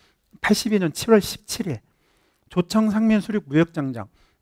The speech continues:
팔십이 년 팔월 이십삼 일. 자, 팔십사 년 시월에 갑신정변 체결돼, 어, 갑신정변 터져요. 갑신정변 관련되는 조약이 두 개 있어. 뭐하고 뭐?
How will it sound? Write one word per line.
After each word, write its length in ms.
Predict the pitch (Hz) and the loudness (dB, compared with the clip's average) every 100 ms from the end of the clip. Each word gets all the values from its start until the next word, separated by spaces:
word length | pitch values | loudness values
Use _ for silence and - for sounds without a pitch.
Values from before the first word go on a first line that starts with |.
| _ | _
팔십이 960 | - 226 - 226 214 _ - 156 160 165 | 2 2 2 0 -2 _ -4 0 0 4
년 320 | 175 196 233 | 4 4 0
팔월 600 | - 196 175 170 170 226 - | -6 0 2 4 6 4 2
이십삼 560 | 165 - - - 117 | -6 -6 -8 -10 -10
일. 80 | 101 - _ _ _ _ _ _ _ | -16 -20 _ _ _ _ _ _ _
자, 100 | - | -8
팔십사 480 | - 247 254 - 240 | 2 2 2 0 0
년 140 | 226 | 2
시월에 320 | 208 226 226 | 0 2 2
갑신정변 560 | 233 190 - 202 196 180 | 2 0 -2 -4 -4 -4
체결돼, 460 | - 196 185 185 - | 0 4 4 4 -2
어, 180 | - 131 | 2 2
갑신정변 580 | 127 - 196 180 160 147 | 2 0 0 -4 -4 -4
터져요. 400 | 147 160 143 95 - _ _ _ | -4 -2 -2 -4 -14 _ _ _
갑신정변 580 | - - 226 220 220 214 | -2 2 2 4 2 4
관련되는 400 | 190 196 202 185 | 4 4 2 -2
조약이 240 | - 170 | 0 0
두 160 | 151 147 | -2 -2
개 100 | 156 | 0
있어. 360 | 139 - 117 - | 0 -6 -16 0
뭐하고 280 | 147 170 156 | 6 6 6
뭐? 280 | 143 143 | 2 0